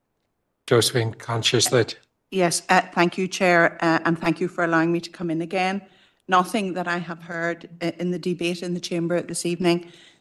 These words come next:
Speaker 2: uh, Chair, has made me, uh, um, change my mind, uh, regarding accepting, uh,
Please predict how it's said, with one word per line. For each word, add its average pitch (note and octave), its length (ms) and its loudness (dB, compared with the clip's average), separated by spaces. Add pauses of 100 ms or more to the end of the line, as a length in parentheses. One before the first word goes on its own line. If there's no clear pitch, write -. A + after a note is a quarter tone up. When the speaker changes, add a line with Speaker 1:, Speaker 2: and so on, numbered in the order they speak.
(140)
Speaker 2:
uh, F3 140 2
Chair, F3 320 4
has F3 260 -4
made E3+ 240 0
me, E3 340 -2
uh, D#3+ 300 -6 (100)
um, D#3+ 420 -2 (140)
change G3 300 4
my F3 120 6
mind, E3 460 2 (480)
uh, E3 260 0
regarding E3+ 720 2
accepting, F3 800 0
uh, E3+ 320 -4